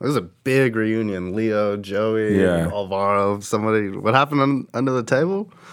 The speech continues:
Speaker 1: So you started <laughs> crying? You got lost?
Speaker 2: No, no. F-, so at one point, they were, like, extremely, Leo, mind you, Leo was passed out the minute we got there. Like, we got there and it was, like, eight o'clock or nine o'clock, and Leo was fucking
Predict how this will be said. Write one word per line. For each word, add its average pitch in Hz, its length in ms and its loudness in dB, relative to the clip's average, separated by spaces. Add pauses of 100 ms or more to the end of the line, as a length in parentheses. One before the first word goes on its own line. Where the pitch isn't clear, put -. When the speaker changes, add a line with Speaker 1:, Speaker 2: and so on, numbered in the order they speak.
(200)
Speaker 1:
So - 100 -10
you 120 80 -4
started 120 280 2
<laughs> - 80 -12
crying? 151 440 2
You 131 60 0
got 113 220 4
lost? 135 460 0
Speaker 2:
No, 113 380 4
no. 113 320 4
F-, - 220 -6
so 117 480 4
at 87 180 2
one 123 200 2
point, 117 380 2
they 104 120 2
were, 120 80 4
like, 107 140 0
extremely, 107 400 2
Leo, 175 420 4
mind 131 320 2
you, 117 80 4
Leo 151 160 4
was 160 160 2
passed 143 360 0
out 135 200 2
the 107 80 2
minute 120 240 2
we 104 120 2
got 101 300 -2
there. 82 220 -8 (600)
Like, 120 100 4
we 143 160 4
got 151 240 2
there 160 140 4
and 135 80 4
it 131 40 4
was, 131 160 4
like, 104 240 0
eight 117 200 2
o'clock 110 400 2
or 104 60 4
nine 104 180 4
o'clock, 101 260 0
and 98 160 4
Leo 131 160 4
was 113 180 2
fucking 107 440 -2